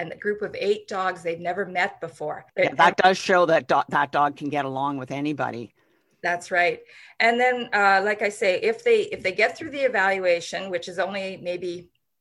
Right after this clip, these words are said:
Speaker 1: maybe sixty, seventy percent, then they have to go in and get a, a vulnerable sectors check from the police department. And we start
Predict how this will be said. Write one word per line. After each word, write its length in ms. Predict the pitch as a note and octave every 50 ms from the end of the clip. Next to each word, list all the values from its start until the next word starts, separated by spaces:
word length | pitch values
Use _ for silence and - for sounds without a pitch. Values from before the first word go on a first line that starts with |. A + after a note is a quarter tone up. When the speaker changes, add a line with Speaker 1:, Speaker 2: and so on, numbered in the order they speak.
| _ _ _ _ _ _ -
Speaker 1:
maybe 220 | F#3 G3 G3 G#3
sixty, 560 | G3+ - - - - G#3 G#3 - - G#3+ G#3 -
seventy 340 | - - F3+ F3+ F#3+ F#3
percent, 480 | F#3 - F#3 E3+ - - D3+ E3+ E3+ - _ _ - - - - _
then 180 | A3 G#3+ A3+ B3
they 100 | B3+ C4
have 220 | C4 A#3 A3 A3
to 80 | - A3+
go 320 | - G3+ F#3+ F#3 F#3 F#3
in 240 | E3+ - F#3 F3+ F3
and 100 | F#3 F3+
get 140 | F3 F3 F3
a, 240 | F3 F3 - - E3
a 60 | D#3+
vulnerable 400 | D#3+ F3 F3+ F#3+ G#3 G3+ G#3+ G#3+
sectors 520 | G#3 - F3 F#3 F#3 - - F#3+ F#3 -
check 320 | - - F#3+ E3+ E3+ - -
from 120 | G3 F#3+
the 80 | G3 F#3+
police 240 | - F#3 F3 F3
department. 580 | - F3+ E3 - F3+ D3+ D3+ D#3 E3 F#3+ A#3+ - - _ _ _ _ - - _ _ _
And 160 | - G3+ A3
we 120 | A3+ A#3 A3+
start 400 | A3+ - G#3+ G3 G3+ - -